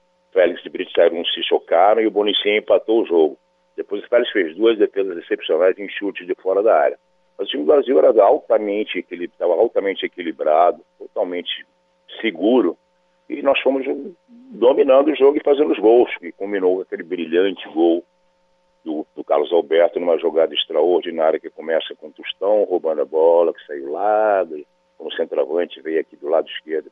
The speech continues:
pé-, próximo do Everaldo, tocou pro Piazza, Piazza no Gerson, Gerson no Corró, Corró bailou umas coisas, parecia um bailarino, foi bailando os, os italianos, tocou no Rivelino, uma jogada que já nós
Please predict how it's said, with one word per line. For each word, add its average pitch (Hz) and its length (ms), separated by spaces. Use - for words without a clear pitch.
pé-, 73 260
próximo 78 340
do 78 60
Everaldo, 82 540
tocou 95 460
pro 87 100
Piazza, 82 520
Piazza 87 300
no 80 100
Gerson, 85 400
Gerson 85 320
no 85 80
Corró, 85 460
Corró 82 240
bailou 87 560
umas 78 180
coisas, 80 320
parecia 76 260
um 95 60
bailarino, 80 560
foi 82 180
bailando 78 540
os, - 360
os 76 100
italianos, 90 760
tocou 85 240
no 80 80
Rivelino, 85 480
uma 85 120
jogada 78 360
que - 100
já 76 240
nós 80 160